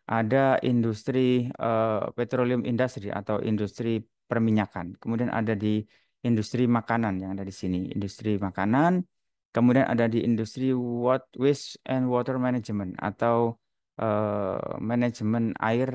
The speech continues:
dan, dan limbah cair gitu. Kemudian ada juga di lingkungan industri farmasi. Ada aliran dua fase ini, kita misalkan kita punya minyak dan air atau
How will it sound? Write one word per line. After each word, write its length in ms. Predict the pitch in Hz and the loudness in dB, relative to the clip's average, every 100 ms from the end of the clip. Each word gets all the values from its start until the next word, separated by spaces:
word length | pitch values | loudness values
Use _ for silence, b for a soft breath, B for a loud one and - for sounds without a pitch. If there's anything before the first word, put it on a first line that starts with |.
| 113 | -4
dan, 320 | 101 98 98 98 | -2 -2 -2 -4
dan 180 | 101 120 | -2 2
limbah 320 | 120 107 95 | 4 2 2
cair 320 | 123 123 104 90 | 2 4 2 -2
gitu. 160 | 92 - _ _ _ | -12 -16 _ _ _
Kemudian 320 | - 135 180 | 0 2 4
ada 160 | 143 123 | 2 0
juga 320 | 120 120 151 | -2 2 2
di 320 | 127 143 160 156 _ _ _ - | 2 -2 -4 -10 _ _ _ -10
lingkungan 720 | 127 131 131 131 135 135 - - _ - | -6 -4 0 0 0 0 -4 -10 _ -8
industri 560 | 139 123 117 - 143 | -4 -4 -4 -4 -4
farmasi. 560 | - 139 139 117 - 95 - _ _ _ _ _ | 0 2 2 0 -4 -14 -16 _ _ _ _ _
Ada 320 | - 110 127 127 | -8 -2 0 2
aliran 400 | 127 127 117 - | 0 0 -2 -6
dua 240 | - 117 113 | -6 -4 -2
fase 320 | 120 113 - | -2 -4 -4
ini, 160 | 151 180 | -2 -2
kita 240 | 156 151 | 0 2
misalkan 480 | 143 - - 170 151 | 2 0 -2 -2 -2
kita 240 | 143 135 | -4 -4
punya 240 | 131 131 117 | 0 0 2
minyak 400 | 127 123 135 107 | 2 2 0 -2
dan 160 | 107 | -6
air 480 | - 98 135 160 - | -8 -6 -2 -2 -2
atau 480 | - 110 - 110 | -6 -6 -2 0